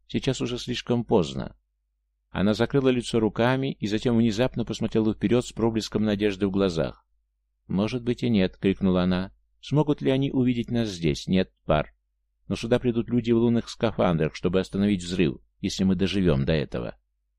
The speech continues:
Она задыхалась. «Ты иди туда, поцелуй меня, Том, и оставь меня. Я хочу умереть на троне Урбс.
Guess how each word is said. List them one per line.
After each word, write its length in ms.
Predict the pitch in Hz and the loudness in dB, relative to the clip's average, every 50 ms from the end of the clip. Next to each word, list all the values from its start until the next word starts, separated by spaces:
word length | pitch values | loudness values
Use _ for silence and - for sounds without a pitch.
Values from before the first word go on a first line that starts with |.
| _ | _
Она 180 | - 85 87 87 | -4 -2 -2 0
задыхалась. 680 | 80 85 82 85 85 - 87 76 65 55 - - - _ _ _ _ _ _ _ _ _ _ - | 0 -2 -6 -6 -4 -2 -2 -2 -2 -4 -8 -12 -20 _ _ _ _ _ _ _ _ _ _ -2
«Ты 160 | - 101 107 113 | 2 2 2 2
иди 300 | 107 95 92 90 85 85 - - | 2 2 2 0 0 -2 -4 -2
туда, 440 | 104 101 92 92 78 76 71 - - - | 0 2 2 2 2 0 -2 -8 -12 -8
поцелуй 360 | - 98 - - 117 92 90 80 | -8 -6 -4 -2 0 2 2 2
меня, 200 | 80 80 73 73 | 2 0 0 0
Том, 240 | - 82 78 78 | 0 -2 -2 -2
и 140 | - - 104 | -2 0 0
оставь 360 | 110 110 - - - 82 78 | 0 0 0 0 0 0 2
меня. 320 | 71 71 69 67 62 52 - - _ - | 2 2 0 0 -2 -6 -10 -16 _ -6
Я 140 | - 110 110 | -2 -2 0
хочу 260 | - 135 - - 131 | -2 -2 -4 -4 -4
умереть 420 | - 127 131 131 127 131 127 - | 0 0 2 4 4 2 2 2
на 120 | - 110 110 | 0 0 0
троне 320 | - 113 120 117 117 120 | 2 2 2 4 2 2
Урбс. 400 | - - 98 80 - - - - | 2 0 -2 -2 -2 -6 -14 -16